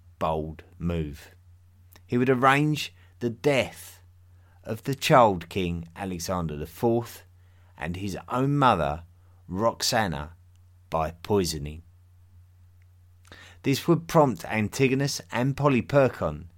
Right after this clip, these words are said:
to put forward a new king for the empire, an illegitimate child of Alexander the Great called Heracles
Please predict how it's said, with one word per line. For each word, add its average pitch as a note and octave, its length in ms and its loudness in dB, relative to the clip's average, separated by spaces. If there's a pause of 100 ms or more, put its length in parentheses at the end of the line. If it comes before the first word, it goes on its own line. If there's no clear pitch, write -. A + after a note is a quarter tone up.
(260)
to - 120 -8
put - 300 -2
forward A2+ 520 2 (400)
a G#2+ 80 -6
new A2+ 400 4
king F#2+ 300 -2
for E2 140 -10
the F2 160 0
empire, E2 540 -4 (580)
an G2+ 220 -4 (100)
illegitimate D3 840 2
child D#2+ 520 0 (360)
of G2 180 -6
Alexander G#2+ 600 0
the F2 100 -4
Great G2+ 600 0 (360)
called A2+ 380 -4 (260)
Heracles G2 800 -2